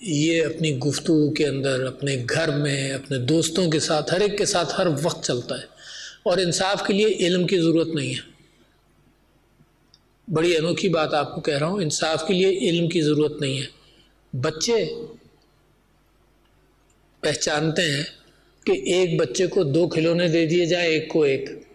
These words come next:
एक को बड़ा खिलौने दे, दे दिया जाए, एक को छोटा। बच्चे भी पहचानते हैं कि इंसाफ क्या होता है और उसके लिए ज़िद करते हैं।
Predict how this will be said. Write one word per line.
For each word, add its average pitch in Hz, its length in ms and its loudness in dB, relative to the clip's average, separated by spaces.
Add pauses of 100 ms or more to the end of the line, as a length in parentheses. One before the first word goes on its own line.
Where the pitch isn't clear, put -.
(640)
एक 165 260 0
को 190 80 2
बड़ा 165 260 0
खिलौने 170 480 0
दे, 165 160 2
दे 165 180 2
दिया 170 200 4
जाए, 170 320 2
एक 151 160 -2
को 160 80 2
छोटा। 139 440 -2 (920)
बच्चे 180 240 -2
भी 208 140 4
पहचानते 160 600 -2
हैं 185 120 0
कि 180 100 -2
इंसाफ 147 500 -2
क्या 139 120 0
होता 123 320 -8
है - 80 -16 (960)
और 160 100 2
उसके 156 240 -2
लिए 156 180 2
ज़िद 143 240 -2
करते 139 360 -6
हैं। - 160 -16